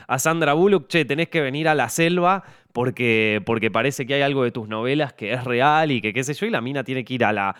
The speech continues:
a, a la selva con Channing Tatum a resolver un misterio que no sé qué. Bueno, vos ves el tráiler y es la típica, no, es la típica película de los no, de los dos mil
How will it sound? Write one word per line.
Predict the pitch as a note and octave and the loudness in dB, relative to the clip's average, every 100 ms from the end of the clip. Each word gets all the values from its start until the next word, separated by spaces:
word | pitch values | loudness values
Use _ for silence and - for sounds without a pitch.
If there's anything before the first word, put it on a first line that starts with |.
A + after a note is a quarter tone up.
| - - - | -14 -20 -20
a, | - A2 | -4 -2
a | A2 A#2+ | 2 2
la | A#2+ | 0
selva | - F#3 G3+ G#3+ | 0 2 4 2
con | F3+ B2 A#2 | 2 -4 0
Channing | E3 F3+ | 2 2
Tatum | D#3+ G3 F3+ A#3 A3 F3+ - | 2 2 2 2 2 0 -2
a | C3 D#3+ E3+ C#3+ B2 | -2 0 2 0 -2
resolver | A2+ - A2+ A#2+ D#3 | -8 -4 -2 2 2
un | D3 | 0
misterio | B2 - E3+ F3+ E3+ C3+ | -2 -2 2 2 2 0
que | G#2 | -4
no | A#2+ | -8
sé | - B2 | -8 -6
qué. | G#2 E2+ - - - | -6 -8 -12 -20 0
Bueno, | G#3 A#3+ | 4 4
vos | D4 | 4
ves | C#4+ F#3 | 2 -2
el | D3 | -4
tráiler | F3 G#3+ B3+ G#3 B2+ - E3 | 0 0 2 2 2 -2 0
y | G#3 | 2
es | A3+ | 2
la | F3+ | 0
típica, | A#3 A#3 E3 C#3 | -2 -2 2 2
no, | C3+ - | 0 -2
es | G3 | -2
la | A3+ G3 | -2 -2
típica | B3 C4 D#3 | 0 2 2
película | C3+ F3 - F3+ | 2 -2 0 2
de | C#3 | 4
los | B2 G#2 | 2 -2
no, | A2+ A2+ A#2 | -2 -2 0
de | A#2 | 0
los | A#2 G#2+ | 0 0
dos | A#2+ A2+ | -2 0
mil | C#3+ G#3 A3+ | 0 2 2